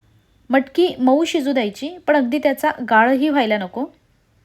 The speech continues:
आता शेवटी अगदी थोडासा गूळ आणि कोथिंबीर घालूया. गूळ घालणं ऑप्शनल आहे, नसेल आवडत तर नका घालू.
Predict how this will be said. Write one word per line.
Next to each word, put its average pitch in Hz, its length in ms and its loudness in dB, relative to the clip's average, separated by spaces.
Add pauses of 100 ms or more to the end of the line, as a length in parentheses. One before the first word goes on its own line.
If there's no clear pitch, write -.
(1200)
आता 208 240 -4
शेवटी 226 440 -2 (240)
अगदी 208 300 -2
थोडासा 254 400 0
गूळ 220 260 0 (360)
आणि 240 120 0
कोथिंबीर 214 560 -2
घालूया. 175 300 -4 (1400)
गूळ 285 240 4
घालणं 277 400 4 (440)
ऑप्शनल 240 400 2
आहे, 269 200 0 (280)
नसेल 220 300 2
आवडत 277 360 2
तर 330 80 0
नका 233 240 0
घालू. 220 240 0